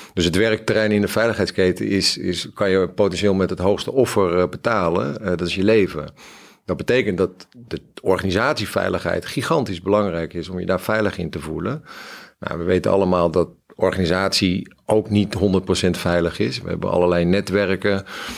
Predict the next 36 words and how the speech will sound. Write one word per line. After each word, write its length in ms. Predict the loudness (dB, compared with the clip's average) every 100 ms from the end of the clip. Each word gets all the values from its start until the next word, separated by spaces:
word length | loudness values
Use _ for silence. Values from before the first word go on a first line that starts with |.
| -10
Dat 120 | -4
is 60 | 0
ook 120 | 2
niet 180 | 2 0
voor 140 | 2
niets. 380 | 4 4 2 -2
Ehm, 840 | -2 0 2 2 2 2 0 -2
en, 300 | -4 -2 0
en 420 | 2 0 0 -2 -8 -14 -8
ja, 320 | -2 0 0 -4
wat, 300 | -8 -2 -2 0
wat 160 | 0
ik 120 | 0
dan 200 | 0 0
zie 340 | 2 4 6 4
is 100 | 4
dat 120 | 0
die 100 | -2
persoonlijke 460 | -4 0 2 2 0
veiligheid, 560 | 0 2 0 0 0
de 60 | -2
primaire 480 | -2 2 2 2 0
veiligheid, 540 | 2 2 2 0 -2
van 100 | -2
cruciaal 420 | 0 0 2 0
belang 320 | 2 0 0 -4
is. 120 | -2
Wij 200 | 0 2
zijn 260 | 2 2
de 80 | 2
organisatie. 920 | 4 2 0 -2 0 0 -2 -6 -10 -12 -18 -16 -16 -16 -20 -20 -8
En 140 | -2
als 160 | -2 -2
je 60 |
daar, 420 | -2 0 0 0 2 2
eh, 60 | 0